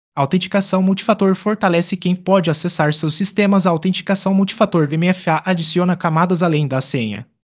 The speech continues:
Pode ser um app de código, uma chave física ou biometria.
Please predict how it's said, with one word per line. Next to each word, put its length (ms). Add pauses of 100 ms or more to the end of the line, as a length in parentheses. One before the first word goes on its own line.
(160)
Pode 220
ser 160
um 100
app 180
de 120
código, 580
uma 160
chave 320
física 580
ou 120
biometria. 680